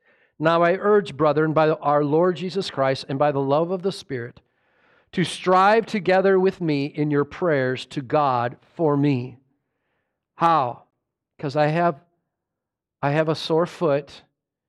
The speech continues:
and my eyes can't see as well as I could. And, um, no, it says this, "That I may be rescued from those who are disobedient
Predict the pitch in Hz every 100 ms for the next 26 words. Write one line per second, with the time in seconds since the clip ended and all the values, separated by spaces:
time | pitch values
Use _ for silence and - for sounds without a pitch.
0 | _ _ _ 139 131 143 131 131 131 -
1 | - 139 151 165 - - 165 151 - 175
2 | 156 127 131 123 131 120 127 123 - 117
3 | 139 143 - _ _ _ - 135 131 131
4 | _ 131 131 131 - 151 151 160 _ 143
5 | 147 143 139 - 113 - - - _ _
6 | _ _ _ _ _ _ _ _ _ 123
7 | 139 139 156 170 160 160 160 143 147 139
8 | 135 151 - - 165 160 - 147 131 131
9 | 135 139 151 143 127 127 123 135 120 123
10 | 117 120